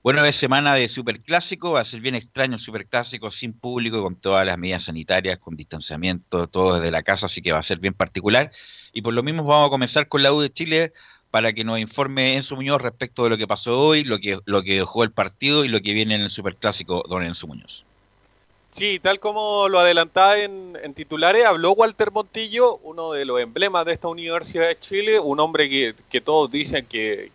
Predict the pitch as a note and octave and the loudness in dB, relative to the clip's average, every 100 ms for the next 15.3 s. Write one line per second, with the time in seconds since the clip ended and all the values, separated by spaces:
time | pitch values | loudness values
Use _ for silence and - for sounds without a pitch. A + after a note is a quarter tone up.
0 | - B2 - E3+ E3 C#3 C#3+ E3+ F3 C3+ | 2 2 4 4 4 0 0 -4 0 0
1 | _ _ _ _ D3 D3 D#3 D3+ C#3+ C#3 | _ _ _ _ 2 2 4 6 8 8
2 | C3 C3+ C3 - D#3+ D#3 D#3 D3 E3+ G3 | 4 0 2 2 2 6 4 4 0 -2
3 | - G3+ G#3+ A3+ C4+ C4+ A#3 G#3 G3+ A3 | 2 2 2 -2 0 2 0 0 0 4
4 | B3 A#3+ A#3 A#3+ - A3+ - B3 - B3 | 2 4 2 2 -2 0 6 4 4 -8
5 | A#3 G3+ G#3+ A3+ G#3+ - G#3+ G#3+ A3 A3 | -6 0 0 0 -6 -4 0 2 2 2
6 | A3+ G#3 F#3+ E3+ E3 G#3 A#3 E3+ D3+ D#3 | 4 4 2 0 2 2 4 4 4 4
7 | D3+ D#3 D3+ E3 F#3 E3+ D#3 G#3 A3 G#3 | 2 0 4 4 6 2 4 4 4 2
8 | D#3 D3 _ G#3+ A3+ A#3 - _ _ - | -4 -4 _ -8 -2 -2 -2 _ _ 0
9 | D#3+ D#3 D#3+ D3+ E3+ E3+ F3 D#3 - D3+ | 0 2 0 4 2 2 2 2 4 2
10 | D3 D3+ F3 E3+ - G#3 A#3 _ A#3+ - | 0 -2 4 4 4 2 2 _ 2 2
11 | _ _ _ B3+ A#3 A#3+ A3+ G#3+ G3+ G3+ | _ _ _ -4 0 -2 2 0 2 -2
12 | - A3 G#3 F#3+ - G3 F#3 F#3 F3+ F3+ | -2 0 2 2 2 2 4 2 2 0
13 | F#3+ G3 - B3+ A3+ A3 A#3 G#3+ A3+ A#3 | 2 2 4 0 0 -4 -2 -2 0 0
14 | - A3 G#3+ G#3 G3 G#3+ F#3+ G#3+ G#3 G3 | 2 2 4 0 2 0 4 4 4 2
15 | G3 G3+ G3+ | 0 0 -6